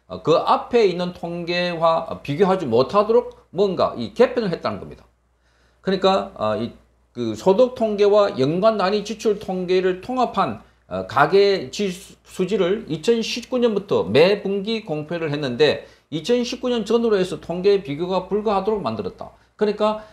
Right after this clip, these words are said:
어, 이 소득 주도 성장을 발표하면서 소득이 더, 어, 말하자면 격차가 줄어들어야 되는데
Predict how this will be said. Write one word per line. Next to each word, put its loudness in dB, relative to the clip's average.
어, 0
이 -2
소득 0
주도 4
성장을 0
발표하면서 0
소득이 -2
더, 4
어, -4
말하자면 2
격차가 4
줄어들어야 4
되는데 -4